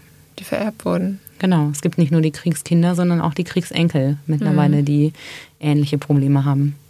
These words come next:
Speaker 1: So ist das, leider. Und deswegen, ähm, würde ich sagen, es heilt langsam und es ist langsam heilen, aber auch zu akzeptieren, dass man, man kann's jetzt heute nicht besser machen. Ähm,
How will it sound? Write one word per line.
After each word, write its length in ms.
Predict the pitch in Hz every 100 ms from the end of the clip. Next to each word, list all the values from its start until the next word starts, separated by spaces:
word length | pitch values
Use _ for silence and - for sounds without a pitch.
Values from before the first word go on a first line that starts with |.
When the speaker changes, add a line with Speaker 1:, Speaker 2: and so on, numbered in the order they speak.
| -
Speaker 1:
So 140 | -
ist 180 | 175 -
das, 300 | 165 175 - - - 208
leider. 400 | 190 180 170 180 - - - - -
Und 120 | 180
deswegen, 320 | - 185 202 -
ähm, 520 | 185 190 190 185 180 -
würde 160 | 180
ich 100 | 180
sagen, 420 | - 165 180 185 175 _ - - - - - -
es 180 | 180 -
heilt 460 | 170 196 254 - -
langsam 720 | 185 170 175 190 190 170 180 -
und 180 | 170 180
es 100 | 180
ist 240 | 175 -
langsam 540 | 180 175 208 226 196 -
heilen, 360 | 196 220 214
aber 260 | 180 180 -
auch 200 | 190 -
zu 120 | - -
akzeptieren, 720 | - 185 - 202 226 180 165
dass 220 | 170 -
man, 200 | 175 175 - -
man 120 | 190
kann's 300 | - 196 240
jetzt 220 | 214 - -
heute 220 | 196 202
nicht 220 | 180 -
besser 240 | 180 196
machen. 320 | 185 175 185 170
Ähm, 300 | 180 180